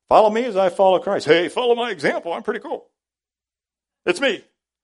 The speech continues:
He's not saying, "Hey, come be a follower of Paul." He's saying, "I am trying to know Christ and the power of his resurrection as I'm trying to do this.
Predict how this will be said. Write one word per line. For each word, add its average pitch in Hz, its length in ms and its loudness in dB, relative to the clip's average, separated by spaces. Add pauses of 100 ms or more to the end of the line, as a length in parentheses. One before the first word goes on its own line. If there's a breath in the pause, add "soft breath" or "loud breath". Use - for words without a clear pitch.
(300)
He's 269 180 -8
not 220 220 2
saying, 175 260 -2
"Hey, 180 160 -2
come 175 200 -6
be 156 100 -2
a 135 60 -2
follower 147 420 -2
of - 160 -14
Paul." - 480 -2 (760)
He's 190 160 -6
saying, 175 220 0
"I 202 200 -4
am 185 120 -2
trying 151 320 -12
to 127 80 -14
know 120 220 -12
Christ - 640 -18 (480)
and 139 120 -10
the 127 40 -6
power 151 280 0
of 143 60 -2
his 131 140 -10
resurrection 127 600 -10
as 127 160 -8
I'm 180 180 -6
trying 160 300 -6
to 143 80 -12
do 143 180 -12
this. 143 160 -8